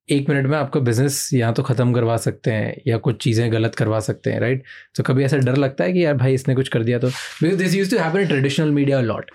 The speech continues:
I know, मेरे बहुत सारे फ्रेंड्स हैं जो ट्रेडिशनल मीडिया में जर्नलिस्ट वगैरह रह चुके हैं और वो बताते हैं कि हम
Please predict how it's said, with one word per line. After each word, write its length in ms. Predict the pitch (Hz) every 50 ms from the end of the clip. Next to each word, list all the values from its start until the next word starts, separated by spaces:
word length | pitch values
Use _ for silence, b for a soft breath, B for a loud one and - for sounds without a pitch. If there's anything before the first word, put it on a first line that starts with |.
| B B B B
I 180 | 139 131 139 147
know, 220 | 147 151 160 170
मेरे 180 | 165 143 143 160
बहुत 260 | 147 127 127 123 -
सारे 160 | 156 151 156
फ्रेंड्स 280 | 147 143 139 135 135 147
हैं 80 | 170 165
जो 340 | 147 147 147 165 170 180 B B B B B B B B B B _ -
ट्रेडिशनल 520 | 139 135 127 127 135 131 - 160 151 151
मीडिया 540 | 147 139 135 131 127 135 135 139 147 151 - - _ _ _ _ _ _ _ _ - 139
में 160 | 143 156 135
जर्नलिस्ट 500 | 123 131 123 123 123 123 131 131 - -
वगैरह 240 | 117 110 113 110 107
रह 120 | 104 101
चुके 240 | 95 - 107 - 127
हैं 180 | 143 165 - _ _ _ _ _ _ _ _ _ _ _ _ _ -
और 240 | 123 123 131 143
वो 340 | 143 131 127 139 143 147 151
बताते 420 | 139 131 131 131 131 113 110 - 143
हैं 100 | 156 160
कि 80 | 175
हम 460 | 160 147 139 143 147 147 147 - -